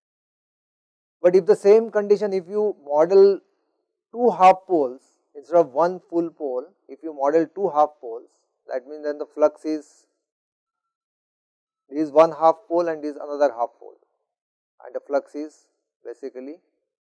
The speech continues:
getting combined like this, or, right? So the flux is flowing like this.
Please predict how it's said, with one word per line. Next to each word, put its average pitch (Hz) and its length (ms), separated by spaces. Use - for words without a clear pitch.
getting 127 300
combined 117 420
like 101 220
this, - 120
or, 139 200
right? 143 180
So - 140
the 123 80
flux 135 340
is 151 320
flowing 127 300
like 104 200
this. - 340